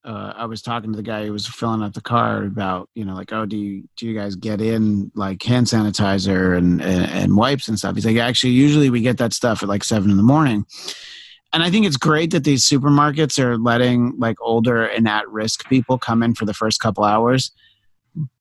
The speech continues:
But from what he tells me at, like, seven A M, uh, that's for, like, seven to nine. And it, uh, so then the old people buy up all of the, uh, all of those things. And it's like, it's great because they're more at risk. But it's like, wait,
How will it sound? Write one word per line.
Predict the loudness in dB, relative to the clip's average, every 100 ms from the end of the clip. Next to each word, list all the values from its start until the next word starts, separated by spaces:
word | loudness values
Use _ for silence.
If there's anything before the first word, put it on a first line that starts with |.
| _ _
But | -2 -2 -2
from | 0 2
what | 4
he | 2
tells | 2 2 0 0
me | -2 -2
at, | -4
like, | -4
seven | -2 -2 0 -2
A |
M, | 0 0 0 0 -2 -6 _ _ _ _ _ -6
uh, | -6 -8 -10 -8 -4
that's | -2 -2 -4
for, | -2
like, | 0 0
seven | -2 -2 0 0
to |
nine. | 2 2 0 -6 -6
And | -2 0
it, | 0 -2 -6 -8
uh, | -4
so | 0 2
then | 2
the | 2
old | 0 2
people | 0 0 -6
buy | -6 -4
up | -4 -4
all | -2 0 0
of | -2 -2
the, | 0 0 0
uh, | 0 -4 -6 -8
all | -4 -2 0 0
of |
those | -2 0
things. | 2 4 2
And | -2
it's | -4
like, | -8
it's | -8 -4
great | -2 -2
because | -6 -10 -8
they're | -6
more | -4 -4
at | -4 -4
risk. | -4 -4
But | -8
it's | -10 -8
like, | -4
wait, | -4 -4